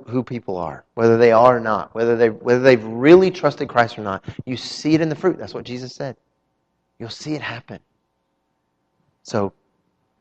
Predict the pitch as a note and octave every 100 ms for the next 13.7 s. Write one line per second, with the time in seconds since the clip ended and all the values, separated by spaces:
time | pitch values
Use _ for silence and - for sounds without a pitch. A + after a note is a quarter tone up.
0 | _ _ _ _ _ _ _ _ _ -
1 | C#3 D3 D3 C#3+ - B2+ B2 A2 A2 G#2
2 | G2+ - - G#2 - C3 A#2 G2 E2+ _
3 | _ _ _ - A#2 A#2 C3 C3+ C#3 A2+
4 | A#2 A2 G#2 F2+ - G#2 A2 G2+ G2 G2+
5 | F#2 E2+ E2+ _ _ _ _ _ F2+ G2+
6 | _ _ _ _ _ _ _ _ _ _
7 | _ A#2+ D#3+ E3 D3+ C#3+ C3+ B2 B2 A2
8 | A2 B2 G2 - C#3 C#3 C#3 G3+ G#3+ E3
9 | C3 A2+ A2 E3 E3+ E3 - - - _
10 | _ _ _ _ - - D#3 F#3 F3+ D3+
11 | C3 C#3 D#3 C#3+ C3+ B2+ B2+ A#2+ - -
12 | C3+ - C3+ C#3+ - F3 D3+ C3+ D3 C3+
13 | - F3+ A2 F#2+ - A2+ C3